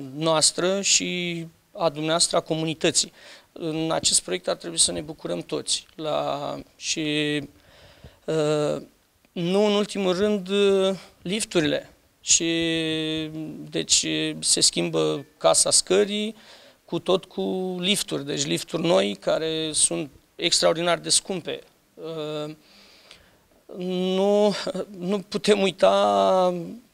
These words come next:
subsolul și acoperișul. Deci se reabilitează subsolul și acoperișul, ceea ce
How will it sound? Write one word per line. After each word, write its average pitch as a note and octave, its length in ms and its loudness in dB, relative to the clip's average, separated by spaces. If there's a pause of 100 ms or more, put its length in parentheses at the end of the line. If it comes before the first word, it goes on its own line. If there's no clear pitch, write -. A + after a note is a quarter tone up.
(460)
subsolul F3 840 4 (340)
și - 200 2
acoperișul. F3 800 0
Deci D3+ 160 -6
se D#3+ 400 2
reabilitează E3 720 0
subsolul E3+ 480 0
și - 140 2
acoperișul, F3+ 600 -8
ceea D#3+ 240 -6
ce D#3+ 340 -4